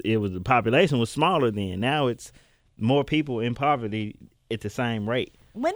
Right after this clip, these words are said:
Speaker 2: is the change coming? I mean, what is going to have to happen for us to have real change in Memphis?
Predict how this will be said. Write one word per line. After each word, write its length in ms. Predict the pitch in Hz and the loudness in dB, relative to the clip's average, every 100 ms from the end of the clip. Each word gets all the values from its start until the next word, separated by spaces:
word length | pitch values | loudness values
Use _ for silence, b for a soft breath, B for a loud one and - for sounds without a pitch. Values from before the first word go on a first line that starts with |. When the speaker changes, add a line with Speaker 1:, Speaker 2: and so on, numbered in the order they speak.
| 508 | 0
Speaker 2:
is 40 | |
the 140 | 254 214 | 0 -2
change 540 | - 180 180 170 - | 0 0 0 -2 -6
coming? 500 | - 143 135 127 85 - | -8 -8 -8 -14 -20 -6
I 120 | 185 | -2
mean, 520 | 185 180 170 160 156 | 0 0 -2 -4 -6
what 420 | - 143 190 247 330 | -10 -18 -2 2 2
is 380 | - 226 208 | 0 -4 -4
going 460 | - 202 196 196 190 | -6 -2 -2 -2 -4
to 180 | - 202 | -10 -10
have 260 | 196 180 - | -4 -4 -4
to 140 | 170 175 | -10 -10
happen 840 | - 208 220 - 165 139 95 190 _ _ _ | -6 0 0 -2 -8 -10 -12 -20 _ _ _
for 80 | 202 | -8
us 220 | - 208 | -6 -8
to 100 | 214 | -6
have 240 | 208 180 | -6 -6
real 240 | 185 202 202 | -8 -8 -8
change 540 | - - 311 330 254 | -10 -14 -10 -6 -2
in 160 | 240 262 | 2 2
Memphis? 560 | 440 - 139 92 - | 0 -8 -12 -10 -14